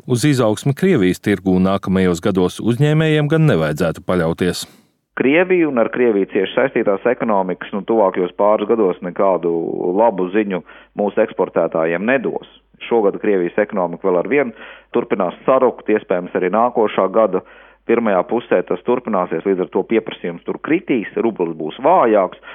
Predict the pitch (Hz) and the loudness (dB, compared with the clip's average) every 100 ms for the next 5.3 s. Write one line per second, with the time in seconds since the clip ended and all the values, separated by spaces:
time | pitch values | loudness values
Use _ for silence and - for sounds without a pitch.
0 | - - 98 120 123 107 95 - - 104 | -10 -6 0 2 2 2 -2 -2 0 0
1 | 90 87 95 92 101 95 95 90 117 139 | 0 -2 -2 -2 -2 -2 -2 0 0 0
2 | 139 78 - 90 101 - 85 98 127 104 | 0 -4 -4 -4 -4 -2 -2 0 0 -2
3 | 82 101 - 87 107 - 95 87 107 95 | -4 -6 -6 -4 -4 -2 -2 0 -2 -2
4 | - 104 90 - 139 117 - - 87 - | 0 0 0 0 0 0 -6 -14 -10 -4
5 | 78 - | -4 -6